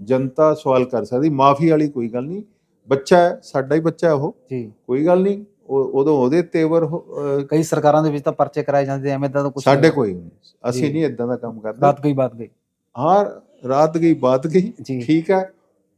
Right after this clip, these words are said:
Speaker 1: ਉਹ ਵੀ ਸਮਝ ਜਾਏਗਾ ਵੀ ਹਾਂ,
Speaker 2: ਹੂੰ।
Speaker 1: ਕਿਉਂਕਿ ਅੱਜ ਬੱਚਿਆਂ ਨੂੰ ਵੀ ਪਤਾ ਹੈ ਕਿ ਇਹ ਜਿਹੜੀ ਸਰਕਾਰ ਹੈ, ਇਹ,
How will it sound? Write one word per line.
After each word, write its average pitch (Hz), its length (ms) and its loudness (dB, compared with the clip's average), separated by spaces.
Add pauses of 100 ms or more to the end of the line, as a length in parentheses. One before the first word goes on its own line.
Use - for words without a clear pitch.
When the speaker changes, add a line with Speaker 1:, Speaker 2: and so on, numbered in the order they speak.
(120)
Speaker 1:
ਉਹ 139 140 0
ਵੀ 202 120 4
ਸਮਝ 202 360 4
ਜਾਏਗਾ 180 300 4
ਵੀ 170 160 -2
ਹਾਂ, 151 420 -6
Speaker 2:
ਹੂੰ। 131 300 -14
Speaker 1:
ਕਿਉਂਕਿ 190 320 4
ਅੱਜ 185 180 2
ਬੱਚਿਆਂ 170 480 2
ਨੂੰ 226 100 4
ਵੀ 220 80 2
ਪਤਾ 175 280 -2
ਹੈ - 80 -14 (480)
ਕਿ 202 60 0
ਇਹ 233 380 6
ਜਿਹੜੀ 214 240 4
ਸਰਕਾਰ 120 560 -2
ਹੈ, 165 100 -2
ਇਹ, 175 320 -2